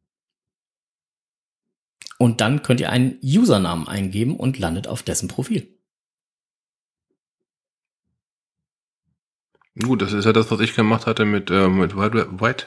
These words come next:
Speaker 2: Rabbit.
Speaker 1: Mhm.
Speaker 2: Hatte ich auch nach dem Namen gesucht gehabt. Aber wie gesagt, als Basic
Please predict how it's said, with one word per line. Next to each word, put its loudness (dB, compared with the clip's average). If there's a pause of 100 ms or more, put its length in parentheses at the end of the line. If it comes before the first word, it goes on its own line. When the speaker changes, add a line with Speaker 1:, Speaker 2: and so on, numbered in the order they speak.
(100)
Speaker 2:
Rabbit. -2 (140)
Speaker 1:
Mhm. 2 (260)
Speaker 2:
Hatte 0
ich 4
auch 6
nach 0
dem 2
Namen 2
gesucht 0
gehabt. -6 (680)
Aber 2 (680)
wie -2
gesagt, 2
als -4
Basic 4